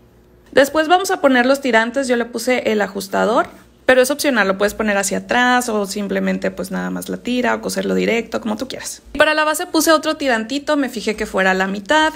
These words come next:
y crucé estas dos copitas por un centímetro. Después en las orillas le puse un segurito phantom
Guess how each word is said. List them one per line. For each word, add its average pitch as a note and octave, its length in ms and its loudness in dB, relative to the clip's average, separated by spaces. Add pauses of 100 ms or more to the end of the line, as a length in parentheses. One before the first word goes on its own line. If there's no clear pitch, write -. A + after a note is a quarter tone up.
y A3+ 120 -6
crucé A#3 760 -2
estas A3 380 -2
dos A3 160 -2
copitas B3 560 -4 (580)
por A#3 340 4
un A#3 120 2
centímetro. A#3 640 2 (300)
Después A3+ 360 4
en C4 80 6
las C4+ 160 2
orillas C#4+ 500 2
le G#3+ 140 0
puse G#3+ 300 -2
un A3 100 2
segurito G#3+ 540 0
phantom C#4 500 2